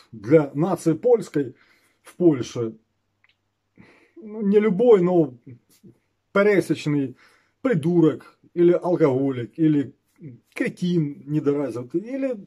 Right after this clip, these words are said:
просто нормальный человек, отличный человек, классный чувак, просто человек. Он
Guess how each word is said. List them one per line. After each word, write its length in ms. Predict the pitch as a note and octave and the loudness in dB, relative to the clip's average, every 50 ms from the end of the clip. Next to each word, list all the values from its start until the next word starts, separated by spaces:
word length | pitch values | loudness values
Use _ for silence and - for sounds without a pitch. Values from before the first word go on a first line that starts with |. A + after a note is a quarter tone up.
| _ _ | _ _
просто 300 | A#3+ C4+ B3 - - A3+ | -2 -2 -2 0 0 0
нормальный 380 | A3 G#3+ G#3+ G3+ G#3+ G#3+ G3+ | 0 0 0 0 0 0 -2
человек, 440 | E3+ - G#3 G3+ G3 G3 G3 F3+ - | -2 0 0 0 2 0 0 0 0
отличный 500 | C#3+ - - D#3+ G3+ F#3+ - - E3 D3 | -4 -2 -2 -4 -4 -4 -2 -2 -2 -2
человек, 400 | - - D3 C3 B2+ A#2 G#2+ - | -2 -4 -4 -4 -4 -6 -8 -8
классный 500 | - B2+ C3+ E3 F#3+ F3 - - D#3 C#3 | -6 -2 0 0 0 0 -4 -6 -8 -8
чувак, 420 | A#2 - C3+ A#2+ A#2 A#2 G2+ A2 _ - _ - - - _ - _ _ _ - - _ _ _ _ _ _ _ _ - _ - - E3+ - - - _ - - | -6 -8 -10 -8 -10 -10 -12 -16 _ -20 _ -20 -20 -20 _ -20 _ _ _ -20 -20 _ _ _ _ _ _ _ _ -20 _ -20 -20 -20 -20 -20 -20 _ -14 -6
просто 300 | C3+ C#3 B2 - D3+ A#2+ | -4 -4 -4 -4 -6 -8
человек. 480 | - - C#3+ C3+ B2 A2+ G#2 - - _ _ - - _ _ _ _ _ - - _ | -4 -2 -2 -2 -2 -4 -6 -6 -14 _ _ -20 -20 _ _ _ _ _ -20 -12 _
Он 380 | G#3+ A#3 C4 B3+ A3+ G3+ E3+ | 0 2 2 2 0 -4 -6